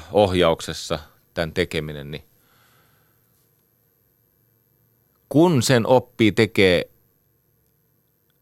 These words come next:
tekemään näissä vaikeissa asioissa, niin pienemmät asiat sujuvat vähän niin kuin virtaavammin, puoliautomaattisesti.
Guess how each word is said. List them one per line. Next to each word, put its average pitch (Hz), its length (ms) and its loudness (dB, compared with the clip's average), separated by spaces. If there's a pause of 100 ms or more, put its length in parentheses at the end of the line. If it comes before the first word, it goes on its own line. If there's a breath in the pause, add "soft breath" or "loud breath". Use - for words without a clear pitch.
(340)
tekemään 95 440 0
näissä 87 280 -8
vaikeissa 95 640 -2
asioissa, 65 800 -6 (960)
niin 92 120 -8
pienemmät 101 500 2
asiat 85 380 0
sujuvat 78 600 -2 (1080)
vähän 85 180 0
niin 82 100 -2
kuin 82 180 -4 (420)
virtaavammin, 65 680 0 (220)
puoliautomaattisesti. 87 1120 0